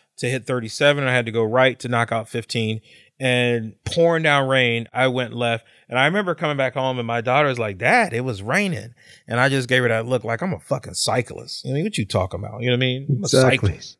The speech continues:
Speaker 1: Yeah, but this is the
Speaker 2: I eat this
Speaker 1: shit
Speaker 2: shit
Speaker 1: we
Speaker 2: for
Speaker 1: do.
Speaker 2: breakfast. <laughs>
Speaker 1: Yeah, this is shit we do.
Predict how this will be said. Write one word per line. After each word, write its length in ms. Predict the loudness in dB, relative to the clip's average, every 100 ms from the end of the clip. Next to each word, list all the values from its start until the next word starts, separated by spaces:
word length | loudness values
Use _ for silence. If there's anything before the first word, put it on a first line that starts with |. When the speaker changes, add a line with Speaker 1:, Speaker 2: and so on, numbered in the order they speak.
| -4
Speaker 1:
Yeah, 320 | -2 -2 -8
but 100 | -12
this 160 | -10 -8
is 100 | -2
the 80 | 4
Speaker 2:
I 20 |
eat 20 |
this 100 | 4
Speaker 1:
shit 140 | 6 4
Speaker 2:
shit 160 | 2 0
Speaker 1:
we 40 |
Speaker 2:
for 80 | -2
Speaker 1:
do. 100 | 0
Speaker 2:
breakfast. 520 | 0 0 -4 -12 -12 -12
<laughs> 80 | -8
Speaker 1:
Yeah, 260 | -6 -4
this 220 | -4 2
is 60 | 2
shit 380 | 4 2 2 2
we 180 | -2 -6
do. 280 | -10 -14